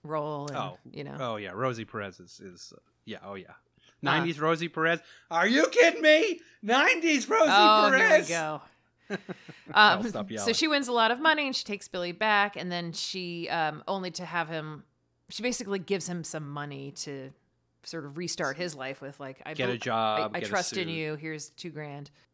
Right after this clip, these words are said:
Speaker 1: Oh, well, so Sydney's apartment gets robbed, and so they, like, lose all their shit, he and his wife. So he's like, "I need to play another game, and you owe me a favor." So Billy's like, "All right, sorry, Gloria. I gotta play another game with Sydney." Um, and in the end, Billy and Sydney win the game,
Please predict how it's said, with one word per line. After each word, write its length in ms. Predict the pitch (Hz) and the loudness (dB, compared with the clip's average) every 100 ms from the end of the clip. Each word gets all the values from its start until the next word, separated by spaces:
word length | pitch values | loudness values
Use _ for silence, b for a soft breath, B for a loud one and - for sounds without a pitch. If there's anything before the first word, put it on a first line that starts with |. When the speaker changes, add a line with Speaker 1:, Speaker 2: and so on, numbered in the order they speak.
| - | -2
Speaker 1:
Oh, 100 | 247 | 0
well, 140 | 170 196 | 2 0
so 180 | - 208 | 0 0
Sydney's 840 | - 233 214 202 185 180 - - _ _ _ - | 2 0 2 0 0 -2 -6 -8 _ _ _ -12
apartment 500 | 180 - - 170 160 | -4 0 0 -2 -8
gets 200 | 139 - | -8 -8
robbed, 340 | 120 113 - 208 _ | -8 -10 -12 -20 _
and 80 | 151 | -10
so 120 | - 190 | -6 -2
they, 140 | 170 | -2
like, 200 | 160 151 | -2 -4
lose 200 | 165 165 | -6 -4
all 140 | 160 151 | -4 -4
their 280 | 143 143 143 | -6 -8 -8
shit, 420 | - 185 143 - _ _ | -6 -4 -6 -10 _ _
he 120 | - 156 | -14 -12
and 80 | |
his 140 | 139 - | -10 -8
wife. 420 | 156 135 135 - b b - | -6 -4 -8 -14 b b -12
So 180 | - | -10
he's 200 | 151 170 | -8 -8
like, 100 | 156 | -8
"I 80 | 143 | -8
need 120 | 165 | -8
to 80 | 160 | -10
play 160 | - 147 | -12 -12
another 240 | 143 139 | -12 -12
game, 280 | 147 190 165 | -8 -6 -6
and 120 | 151 | -8
you 160 | 143 143 | -10 -8
owe 140 | 147 | -8
me 100 | 143 | -10
a 60 | 131 | -12
favor." 400 | - 147 135 117 | -8 -8 -6 -10
So 200 | - 131 | -12 -14
Billy's 480 | 131 156 135 139 120 | -14 -14 -14 -16 -18
like, 180 | 113 - _ _ - | -18 -20 _ _ -14
"All 60 | 175 | -12
right, 140 | 143 | -8
sorry, 200 | 202 175 | -6 -6
Gloria. 420 | 147 139 139 139 _ b b b b | -6 -6 -6 -10 _ b b b b
I 40 | |
gotta 120 | 151 151 | -10 -8
play 120 | 156 | -8
another 220 | 139 139 | -8 -12
game 160 | 139 135 | -12 -12
with 100 | 139 | -6
Sydney." 600 | 202 175 170 165 170 - | -6 -4 -4 -4 -8 -8
Um, 340 | 165 156 143 139 | -4 -4 -4 -8
and 120 | 160 160 | -10 -8
in 140 | 175 | -8
the 140 | 170 | -6
end, 400 | - 277 220 226 | -4 -2 -2 -4
Billy 260 | - 202 202 | -4 -4 -4
and 140 | 202 | -6
Sydney 220 | 202 214 214 | -8 -10 -8
win 180 | 254 | -8
the 80 | 269 | -10
game, 400 | 302 151 151 247 | -8 -8 -8 -10